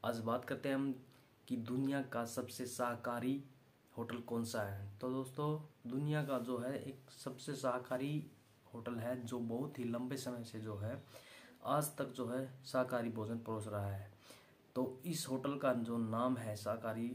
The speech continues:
भोजन प्राप्त, प्रदान करता है, तो उसका नाम है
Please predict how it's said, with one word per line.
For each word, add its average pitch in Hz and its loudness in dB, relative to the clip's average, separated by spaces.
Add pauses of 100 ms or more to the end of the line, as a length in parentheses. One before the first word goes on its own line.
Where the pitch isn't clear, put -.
(580)
भोजन 113 -4
प्राप्त, 107 -2
प्रदान 110 -2
करता 104 -2
है, 120 -2 (440)
तो 120 -4
उसका 131 0
नाम 120 2
है 113 0